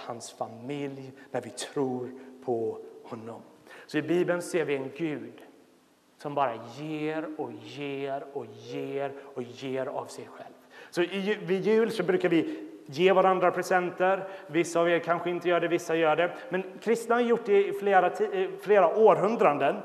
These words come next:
Just för att minnas att jes-, Gud gav oss den största gåvan. Och i respons vill vi ge. Och det är så vackert att läsa Bibeln i ljuset av en Gud som ger. För man kommer märka att Gud ständigt ger och ger och ger.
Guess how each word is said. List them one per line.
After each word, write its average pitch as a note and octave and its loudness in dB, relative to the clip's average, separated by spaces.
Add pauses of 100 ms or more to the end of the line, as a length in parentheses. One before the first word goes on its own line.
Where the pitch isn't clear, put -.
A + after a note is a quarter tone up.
(440)
Just - 2
för F#3+ 10
att F#3 6
minnas E3 -2 (200)
att D#3 -4
jes-, F3 -4 (120)
Gud F#3+ 0
gav D3 2
oss D3 -4
den C3 -8
största - -10
gåvan. C3+ -8 (240)
Och D#3 -2
i D#3 0
respons F3 -4
vill D3 -4
vi B2 -6 (280)
ge. B2+ -6 (580)
Och - 0
det G#3 6
är A#3+ 4
så - -4
vackert F#3 2
att F3+ 2
läsa F3+ 4
Bibeln E3+ 0
i E3+ -6
ljuset E3+ -4
av C#3 0
en C3+ -6
Gud E3+ -4
som C#3 -8
ger. D3+ -6 (220)
För F3 -2
man F#3 2
kommer G3+ 0
märka G3 2
att C3+ -6
Gud G3 -2
ständigt F3+ -2
ger F3+ 0
och E3 -4
ger C#3 -6
och D#3 -6
ger. G3 -6